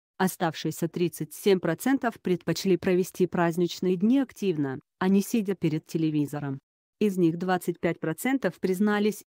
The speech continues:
что просто гуляли на свежем воздухе, играли с детьми, а пять процентов респондентов катались на лыжах, сноуборде и коньках.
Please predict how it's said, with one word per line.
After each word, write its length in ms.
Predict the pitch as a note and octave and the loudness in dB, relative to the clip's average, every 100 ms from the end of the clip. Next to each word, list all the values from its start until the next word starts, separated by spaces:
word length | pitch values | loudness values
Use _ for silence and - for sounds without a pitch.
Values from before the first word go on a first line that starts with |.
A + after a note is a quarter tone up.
| _ | _
что 240 | - - F3 | -16 -6 -2
просто 320 | G3+ G3+ G#3 | -2 0 -2
гуляли 400 | G3 A#3 C#4 A#3+ | 0 2 2 2
на 160 | G3+ G3 | 2 0
свежем 420 | E3+ E3+ D#3 D#3+ | 2 2 2 0
воздухе, 600 | G3+ A3 E3+ - D3 D3+ _ G#3 | 2 0 -2 -4 -8 -8 _ 0
играли 400 | F#3+ F3+ D#3+ D#3 | 4 4 4 0
с 80 | |
детьми, 480 | C#3+ D#3 - D3 C3+ C3 _ | -2 -8 -4 -4 -2 -6 _
а 100 | G3+ | -4
пять 260 | G3 F3 - | 0 -2 -2
процентов 640 | D#3+ - B3 C4+ B3+ - | -6 -2 -2 0 -2 -2
респондентов 720 | F3 - F3+ F3 E3+ E3 F#3 | -2 0 -2 2 0 0 -6
катались 540 | - F#3 G3+ F3+ E3+ - | -4 -2 2 4 2 2
на 140 | F#3 | 2
лыжах, 420 | E3 C#3+ C3+ - _ _ | 2 0 -4 -8 _ _
сноуборде 800 | - - E3+ E3+ G3 F#3+ F3 F3+ | -12 0 0 2 2 2 2 0
и 160 | E3+ E3+ | 0 -4
коньках. 560 | E3+ D#3+ D3+ C#3+ - | -2 -2 -4 -6 -12